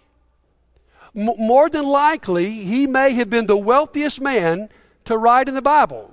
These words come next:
Maybe Matthew, the tax collector, had a lot left over from those things. But, but Luke was a wealthy man. And isn't that weird? It's the wealthy dude who tells more stories about Jesus' challenge toward the rich than anybody else. So why would that be?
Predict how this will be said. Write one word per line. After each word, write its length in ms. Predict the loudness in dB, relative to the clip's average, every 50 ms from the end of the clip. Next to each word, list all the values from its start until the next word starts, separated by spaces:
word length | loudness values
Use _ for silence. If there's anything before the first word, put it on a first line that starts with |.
| -20
Maybe 340 | -8 0 0 0 2 0 -2
Matthew, 440 | 0 2 2 2 2 0 -4 -10 -10
the 100 | -8 -6
tax 320 | 0 0 0 0 0 -2
collector, 300 | 0 0 0 0 0 0
had 100 | 0 0
a 80 | 0 2
lot 200 | 2 2 2 2
left 220 | 2 0 0 2
over 280 | 2 0 0 0 -2 -10
from 140 | -8 -4 -4
those 180 | -4 -4 -4
things. 360 | -6 -8 -8 -8 -12 -18 -20 _ _ _ _ _ _ _ _ _ _ _ _ _ _ _ _ _ _ _ _ _ -12
But, 300 | -2 0 0 0 0 0
but 160 | -2 -4 -4 -2
Luke 500 | -4 -4 -2 -2 -2 -2 -4 -8 -6 -4
was 180 | -2 -2 0
a 80 | 0 -2
wealthy 420 | 0 2 2 2 2 0 -4 -8
man. 420 | -8 -6 -6 -6 -6 -8 -8 -12 -20 _ _ _ _ _ _ _ _ _ _ -6
And 100 | -4 -2
isn't 140 | 0 2 2
that 160 | 2 0 0
weird? 360 | -4 -4 -2 -4 -4 -6 -10 _ _ _ _ _ _ _ -8
It's 220 | -8 -8 -6 -4
the 100 | -4 -2
wealthy 420 | 2 4 4 4 4 2 -2 -6
dude 460 | -4 -2 -2 -2 -2 -2 -4 -8 -10 -14 _ _ _ _ _ _ _ _ _ _ _ _ _ _ _ _ _ _ _ _ _ _ _
who 160 | -4 -4 -2
tells 280 | 0 2 2 2 0 -2
more 280 | -6 -4 -2 -2 -2 -2
stories 420 | -4 -2 0 2 2 2 0 0
about 220 | 0 0 0 -2
Jesus' 400 | -2 -4 -4 -2 -2 -4 -4 -8
challenge 500 | -4 -2 0 0 2 0 -2 -4 -8 -10
toward 280 | -8 -4 -2 -2 -2 -4
the 100 | -6 -6
rich 320 | -2 -2 -2 -4 -4 -8
than 100 | -8 -6
anybody 340 | -6 -4 -2 -2 -2 -2 -2
else. 220 | -4 -6 -6 -8 -10
So 80 | -8
why 180 | -4 -2 -2 -2
would 140 | -2 -2 -2
that 180 | -2 -2 -2 -4
be? 360 | -8 -10 -10 -12 -16 _